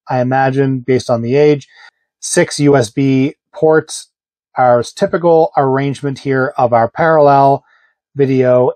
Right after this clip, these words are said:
and serial ports there. So again, our adequate cooling for the system. Awesome to see this. Now let's open up the inside and see what surprises lie in store for us. I just love the ability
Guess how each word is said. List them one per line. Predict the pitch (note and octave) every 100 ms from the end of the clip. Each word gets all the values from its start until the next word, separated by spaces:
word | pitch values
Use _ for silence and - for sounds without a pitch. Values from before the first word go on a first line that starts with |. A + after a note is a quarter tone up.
| -
and | C3 B2+ B2 C3
serial | - - A#2 A2+ A2 G#2+
ports | - G#2+ G#2 - -
there. | - G#2+ G2+ A2 G#2 G2 F#2 F#2
So | - A#2
again, | G#2+ B2+ B2 A#2
our | A2 G#2 B2
adequate | C#3+ B2 A#2+ - -
cooling | - D#3 D#3 D3+
for | -
the | C#3+
system. | C3 D#3 - D#3+ D3 D3 _ _ _ _ _
Awesome | D3 C#3+ D3 D#3
to | C#3
see | - C#3 C3
this. | C3+ B2+
Now | C3+ B2
let's | A#2+
open | B2+ C3
up | B2+
the | -
inside | C#3+ F#3 G3 F#3 F#3 F3+
and | D3 C3
see | D#3 D3
what | D3+ -
surprises | D3+ D3+ D3+ D3 C#3 C3+ -
lie | B2+ A#2+ B2+ B2+
in | C3+ B2+ B2 A#2
store | - A#2 B2 A#2+
for | A#2+ A#2 B2+
us. | B2+ C#3+ - - - - -
I | - - F3
just | G3
love | F3 F3 F3
the | D3 C#3
ability | B2 D3 D#3 C#3+ C#3+